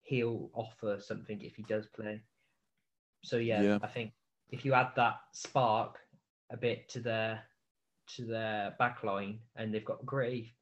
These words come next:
Speaker 1: I think they could be better, but I still think eleventh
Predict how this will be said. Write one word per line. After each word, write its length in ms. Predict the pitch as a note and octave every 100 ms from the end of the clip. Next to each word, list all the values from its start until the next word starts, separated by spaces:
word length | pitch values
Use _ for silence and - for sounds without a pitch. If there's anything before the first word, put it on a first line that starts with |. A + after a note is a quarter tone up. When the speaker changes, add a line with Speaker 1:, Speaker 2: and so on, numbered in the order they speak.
| _ _ _ -
Speaker 1:
I 100 | C3+
think 180 | F3 E3
they 80 |
could 200 | F3 G#3 F3
be 80 | F3
better, 460 | F#3+ - G#3 G3+ - _ _ _ _ -
but 320 | C3+ A#2+ - _ _ -
I 120 | A#2
still 380 | - - D3 B2
think 380 | - B2+ A2+ - - A2+
eleventh 520 | A2 G#2 G#2 -